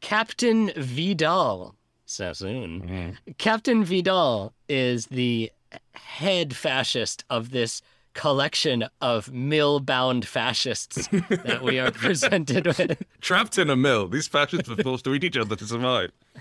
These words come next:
Speaker 1: We cannot figure out whi-, which way is the exit. <laughs> And being fascists, we will not exit through the entrance. That's, there are rules.
Speaker 2: He is, he is, he's jackbooted.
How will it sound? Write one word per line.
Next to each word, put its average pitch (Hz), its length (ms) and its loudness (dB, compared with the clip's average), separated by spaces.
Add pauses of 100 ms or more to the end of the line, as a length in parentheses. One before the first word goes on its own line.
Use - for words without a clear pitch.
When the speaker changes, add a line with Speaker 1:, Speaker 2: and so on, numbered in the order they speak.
(320)
Speaker 1:
We 233 180 0
cannot 277 380 2
figure 277 320 2
out 220 340 4
whi-, 214 260 2
which 233 260 2
way 180 160 2
is 240 100 2
the 220 100 -2
exit. 226 760 2
<laughs> 415 60 -4 (1300)
And 160 160 2
being 196 300 6
fascists, 214 540 4
we 151 180 2
will 220 240 4
not 208 300 4
exit 185 400 2
through 180 180 2
the 214 140 2
entrance. 170 680 2 (280)
That's, - 320 -2 (300)
there 156 120 4
are 196 180 6
rules. 262 560 4 (680)
Speaker 2:
He 131 240 2
is, 127 320 2
he 139 220 -2
is, 127 500 -4
he's 127 200 -2
jackbooted. 107 1080 -4